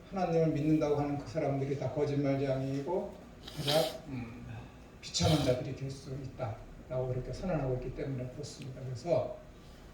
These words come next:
이후로도 계속 말씀드리겠지만은 부활은, 아, 기독교의, 어,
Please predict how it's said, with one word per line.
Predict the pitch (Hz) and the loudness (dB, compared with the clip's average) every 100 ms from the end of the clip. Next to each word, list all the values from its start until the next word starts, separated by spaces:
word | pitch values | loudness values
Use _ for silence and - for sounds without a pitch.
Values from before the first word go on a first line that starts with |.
| - - - - - 165 | -16 -14 -14 -14 -8 -2
이후로도 | 147 180 185 175 156 | 2 4 4 4 2
계속 | 156 156 | 0 2
말씀드리겠지만은 | 156 - 160 135 139 135 - 143 139 131 147 170 170 | 2 2 0 -2 0 -2 -2 -4 -2 0 2 2 0
부활은, | - 156 165 165 196 202 - - | -2 4 8 8 8 2 -4 -6
아, | 135 120 - | -4 -2 -4
기독교의, | 151 165 156 - 147 170 190 - | 2 4 4 4 6 8 6 2
어, | - - - 123 - | -4 -2 -2 -2 -6